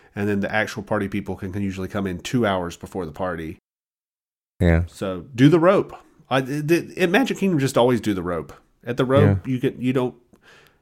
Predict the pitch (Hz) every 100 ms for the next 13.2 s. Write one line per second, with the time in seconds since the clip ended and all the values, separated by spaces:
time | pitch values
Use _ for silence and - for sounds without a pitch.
0 | _ 123 135 139 123 127 127 107 - 107
1 | 101 104 - 95 95 92 80 95 87 85
2 | 82 73 117 117 113 110 101 101 101 101
3 | 98 95 _ _ _ _ _ - 101 -
4 | 113 110 95 92 - - 104 90 107 110
5 | 92 - - _ _ _ - - 120 82
6 | 95 101 90 87 85 82 87 90 87 85
7 | - 120 92 85 - 113 - 85 85 95
8 | 92 87 80 80 76 - 92 85 82 -
9 | - - - - - - 95 104 101 107
10 | 92 92 90 90 87 - 90 85 90 85
11 | 82 - - 85 80 87 80 78 92 92
12 | 87 82 82 82 85 - 82 80 80 80
13 | 78